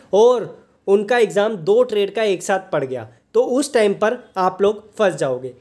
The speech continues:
मेरी जो पर्सनल रिकमेंडेशन है आप लोगों को, किसी एक ट्रेड को पकड़ो और एक ट्रेड से फॉर्म फिल करो और उसमें अपना हंड्रेड परसेंट दो, आप लोगों को डाइवर्ट नहीं होना है,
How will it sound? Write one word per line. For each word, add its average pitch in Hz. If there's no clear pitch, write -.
मेरी 196
जो 247
पर्सनल 220
रिकमेंडेशन 208
है 214
आप 202
लोगों 202
को, 226
किसी 226
एक 208
ट्रेड 214
को 220
पकड़ो 220
और 190
एक 220
ट्रेड 214
से 233
फॉर्म 196
फिल 214
करो 214
और 220
उसमें 233
अपना 185
हंड्रेड 170
परसेंट 208
दो, 233
आप 208
लोगों 220
को 262
डाइवर्ट 190
नहीं 185
होना 127
है, 113